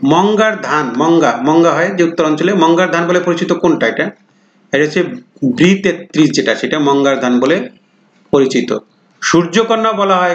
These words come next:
কাকে? পাটকে, ধানকে, না তুলাকে, না তালকে? সূর্যকন্যা বলা হয় মূলত তুলাকে,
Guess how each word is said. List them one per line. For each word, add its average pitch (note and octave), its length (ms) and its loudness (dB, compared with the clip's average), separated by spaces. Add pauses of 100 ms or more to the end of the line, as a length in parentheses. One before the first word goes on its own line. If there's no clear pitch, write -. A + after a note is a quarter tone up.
কাকে? C#3 320 -4
পাটকে, D#3+ 540 -2
ধানকে, D#3 520 -2
না B2+ 120 -2
তুলাকে, D3 440 -2
না B2+ 120 0
তালকে? A#2+ 480 -4 (960)
সূর্যকন্যা F#3 680 0
বলা E3+ 180 0
হয় E3+ 160 -2
মূলত E3 280 0 (1160)
তুলাকে, F3+ 440 0